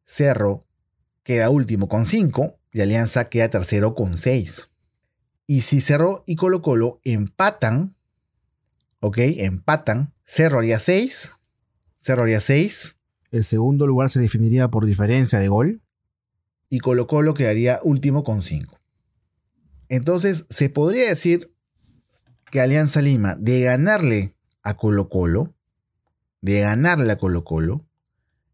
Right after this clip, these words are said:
estaría asegurando Copa Sudamericana. Estaría asegurando su continuidad en torneos internacionales. Su supervivencia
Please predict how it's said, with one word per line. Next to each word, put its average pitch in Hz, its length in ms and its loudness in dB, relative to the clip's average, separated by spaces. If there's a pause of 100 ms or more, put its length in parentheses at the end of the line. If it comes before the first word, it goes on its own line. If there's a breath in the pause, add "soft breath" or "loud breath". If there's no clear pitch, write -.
estaría 123 800 -2
asegurando 120 1040 -2 (720)
Copa 139 580 -2
Sudamericana. 107 920 -2 (720)
Estaría 113 420 0
asegurando 135 920 0 (580)
su 143 540 -2 (360)
continuidad 127 920 2 (480)
en 117 180 0
torneos 120 480 0
internacionales. 92 800 -4 (640)
Su 135 220 0
supervivencia 123 1080 0